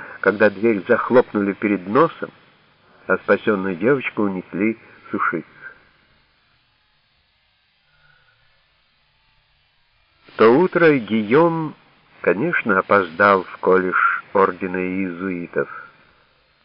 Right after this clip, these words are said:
за что был наказан надзирателем. Но это его не расстроило.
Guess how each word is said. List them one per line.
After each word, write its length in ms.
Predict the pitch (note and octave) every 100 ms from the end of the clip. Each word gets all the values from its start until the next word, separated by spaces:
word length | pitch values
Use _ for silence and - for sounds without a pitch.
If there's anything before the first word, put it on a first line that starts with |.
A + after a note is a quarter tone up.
| _ -
за 120 | F2+
что 200 | F#2 D#3
был 200 | D#3 C#3+
наказан 600 | A#2 G2 A2 A#2+ A#2 A2+ G#2+
надзирателем. 1000 | G2+ E2+ F2+ F2 E2+ - D#2+ D2+ E2 D#2+ _ _ _ _ _ _ _ _ _ _ _ _ _ _ _ _ _ _ _ _ _
Но 80 | C3+
это 240 | E3+ D#3 D#3
его 180 | C#3+
не 140 | C#3+ C#3
расстроило. 800 | C#3+ - - D3+ A2+ F2 D#2